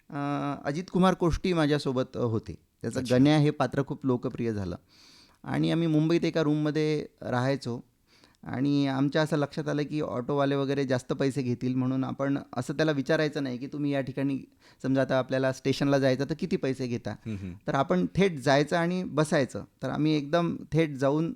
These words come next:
Speaker 1: गेट उघडलं आणि बसलो
Speaker 2: <laughs>
Speaker 1: की बा, कारण काय की त्यांना जर असं विचारलं की, "तुम्ही किती पैसे घेता स्टेशनवर जायचे?" तर त्यांच्या लक्षात येईल की हे नवीन लोक
Speaker 2: नवीन
Speaker 1: आहेत.
Speaker 2: लोक आहेत.
Speaker 1: मग ते आपल्याजवळून जास्त पैसे घेतील.
Speaker 2: <laughs>
Speaker 1: तर एकदम कोष्टी आणि मी, अजित कुमार आणि मी एकदम गेलो आणि थेट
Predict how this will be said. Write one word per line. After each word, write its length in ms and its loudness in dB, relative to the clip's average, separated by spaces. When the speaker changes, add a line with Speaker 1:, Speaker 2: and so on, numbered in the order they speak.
Speaker 1:
गेट 200 -2
उघडलं 360 2
आणि 200 4
बसलो 400 2
Speaker 2:
<laughs> 340 -14
Speaker 1:
की 60 -2
बा, 180 6
कारण 300 4
काय 180 4
की 100 0
त्यांना 260 0
जर 120 2
असं 140 0
विचारलं 380 2
की, 80 0
"तुम्ही 220 0
किती 180 0
पैसे 280 2
घेता 280 0
स्टेशनवर 440 0
जायचे?" 300 -2
तर 60 -2
त्यांच्या 260 4
लक्षात 280 2
येईल 120 0
की 80 -4
हे 60 2
नवीन 260 0
लोक 140 2
Speaker 2:
नवीन 100 2
Speaker 1:
आहेत. 120 0
Speaker 2:
लोक 180 -4
आहेत. 180 -8
Speaker 1:
मग 60 -2
ते 100 0
आपल्याजवळून 400 4
जास्त 240 2
पैसे 300 0
घेतील. 280 0
Speaker 2:
<laughs> 640 -10
Speaker 1:
तर 80 -2
एकदम 360 0
कोष्टी 440 0
आणि 160 4
मी, 120 4
अजित 280 2
कुमार 240 2
आणि 160 2
मी 160 2
एकदम 320 0
गेलो 320 0
आणि 280 0
थेट 220 -6